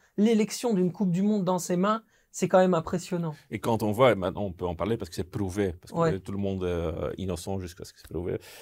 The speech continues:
Speaker 2: Mais donc, euh, j'ai en, en deux mille sept, je suis à Londres, je suis, euh, à un workshop sur éthique dans le football, c'est Jack Warner qui le donne. Donc c-, cette arrogance de,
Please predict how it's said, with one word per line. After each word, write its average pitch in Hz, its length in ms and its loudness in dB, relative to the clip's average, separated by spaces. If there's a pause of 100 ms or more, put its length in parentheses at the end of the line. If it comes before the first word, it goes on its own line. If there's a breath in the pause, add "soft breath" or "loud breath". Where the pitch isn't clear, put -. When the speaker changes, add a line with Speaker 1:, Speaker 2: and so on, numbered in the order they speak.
(180 loud breath)
Speaker 2:
Mais 95 160 0
donc, 95 340 -4 (140)
euh, - 40 -18 (760 loud breath)
j'ai 107 220 4
en, 104 80 4
en 104 160 0
deux 107 160 6
mille 101 120 4
sept, 139 220 0
je - 80 -10
suis 107 160 0
à 95 60 6
Londres, 131 400 0
je 101 160 -4
suis, 104 260 -2
euh, 92 400 2
à 90 120 -2
un 92 40 0
workshop 95 480 0
sur 98 320 -2
éthique 107 380 -4
dans 101 120 -2
le 92 60 -2
football, 98 480 0
c'est 95 160 -6
Jack 90 220 -2
Warner 107 340 0
qui 87 100 -8
le 95 120 -4
donne. 95 220 -4
Donc 82 320 -10
c-, - 120 -14
cette 104 240 -2
arrogance 110 500 2
de, 95 300 0